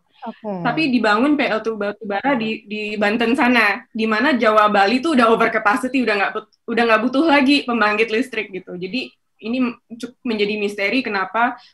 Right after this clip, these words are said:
Speaker 2: pemerintah membangun P L T U batu bara di tempat yang tidak membutuhkannya.
Speaker 1: Ya, amdalnya gimana
Speaker 2: Em,
Speaker 1: ya?
Speaker 2: hal-hal
Speaker 1: Amdalnya
Speaker 2: seperti itu
Speaker 1: gimana?
Speaker 2: adalah, ya, tidak konsisten. Kita tidak hanya, eh,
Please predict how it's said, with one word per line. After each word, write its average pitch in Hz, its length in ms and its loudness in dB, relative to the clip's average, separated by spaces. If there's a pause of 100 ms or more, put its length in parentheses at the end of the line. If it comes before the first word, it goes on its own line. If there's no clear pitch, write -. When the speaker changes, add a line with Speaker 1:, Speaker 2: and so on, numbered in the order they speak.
Speaker 2:
pemerintah 214 400 -4
membangun 208 400 -2
P 233 80 -6
L 185 240 -8
T 180 80 -8
U 185 80 -6
batu 185 240 -10
bara 180 320 -4
di 208 160 -8
tempat 208 320 -8
yang 202 160 -8
tidak 185 240 -8
membutuhkannya. 170 800 -12
Speaker 1:
Ya, 233 240 -10
amdalnya 208 480 -4
gimana 240 320 4
Speaker 2:
Em, - 160 2
Speaker 1:
ya? - 0 -
Speaker 2:
hal-hal 254 960 -4
Speaker 1:
Amdalnya - 80 -6
Speaker 2:
seperti 285 240 -4
itu 277 160 -2
Speaker 1:
gimana? 330 160 4
Speaker 2:
adalah, 254 280 0 (200)
ya, 285 200 2 (120)
tidak 277 320 2
konsisten. 277 720 0 (240)
Kita 320 240 -2
tidak 240 320 0
hanya, 233 380 2 (180)
eh, 214 240 -2